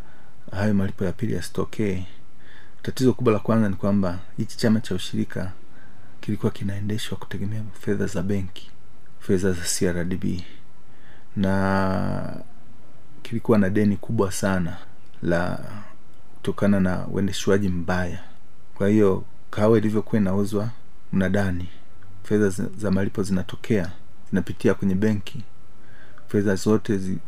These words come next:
zilizokuwa zinapaswa zilipe kwa wakulima, zilikuwa zinaenda ku-, kuhudumia hilo deni ili lipungue.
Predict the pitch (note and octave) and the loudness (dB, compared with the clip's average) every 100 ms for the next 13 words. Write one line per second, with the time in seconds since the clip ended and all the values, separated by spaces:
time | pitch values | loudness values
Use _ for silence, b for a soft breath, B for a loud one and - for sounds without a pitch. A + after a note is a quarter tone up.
0 | - - G2 G2+ G#2 F#2+ A2 G2 F#2 F2 | -4 -4 0 0 0 0 2 2 2 0
1 | G#2 - F#2 G2+ G2 F#2+ F2+ F2 G#2 A2+ | -2 -2 -2 -2 0 -2 -2 -2 0 0
2 | A2+ A#2+ - b b b - A#2+ G2 F#2 | 0 -2 -4 b b b -4 0 0 2
3 | F2+ F#2+ G2 F#2 - G2 F#2 - - - | 0 0 -2 -2 -2 -2 -2 -4 -4 -4
4 | - B B B B - - F2+ G#2 G#2 | -4 B B B B -4 -4 0 2 4
5 | G#2+ G2+ G2+ G2+ G#2 F#2+ F#2+ F#2 G2+ F#2 | 4 4 4 4 4 4 0 0 0 0
6 | - F2 F#2 F#2 | 0 0 0 0